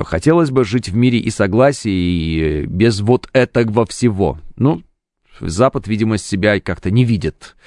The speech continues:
э, в мире, где, э, этого всего нет. Вот. Не, не хотят они без конфронтации. Хотят они побеждать, хотят они принуждать, хотят они, чтобы там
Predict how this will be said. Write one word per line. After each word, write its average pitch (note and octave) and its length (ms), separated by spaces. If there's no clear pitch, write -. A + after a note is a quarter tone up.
э, F#2 100
в F#2 140
мире, C#3 320
где, G#2 560
э, G2 240
этого A#2 400
всего G#2+ 320
нет. G2 300
Вот. D#2+ 260
Не, F2 200
не C#3 220
хотят A#2+ 440
они C#2+ 300
без F#2 200
конфронтации. F2 800
Хотят G2+ 460
они A#2+ 200
побеждать, G2+ 920
хотят F#2 340
они E2+ 200
принуждать, F#2+ 920
хотят - 340
они, E2+ 160
чтобы D#2 360
там E2 240